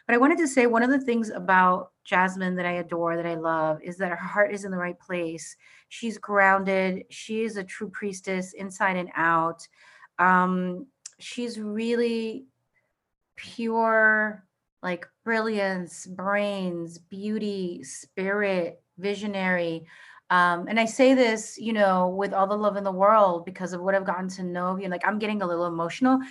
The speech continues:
uh, that I really do admire you, that you're an inspiration. And I've watched you, how you've shown up and served,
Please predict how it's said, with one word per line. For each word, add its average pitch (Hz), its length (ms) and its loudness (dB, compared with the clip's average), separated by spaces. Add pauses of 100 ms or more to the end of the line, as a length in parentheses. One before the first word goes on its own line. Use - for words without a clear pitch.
(380)
uh, 208 80 4
that 214 120 4
I 214 260 4
really 240 280 -2
do 220 180 -4
admire 190 440 2
you, 185 380 -2
that 185 180 -6
you're 190 160 -4
an 190 80 -2
inspiration. 185 800 -4 (360)
And 208 120 2
I've 220 200 2
watched 233 640 0
you, 208 260 -4
how 214 220 0
you've 202 400 -2
shown 208 380 2
up 196 240 2
and 185 160 -4
served, 196 720 -2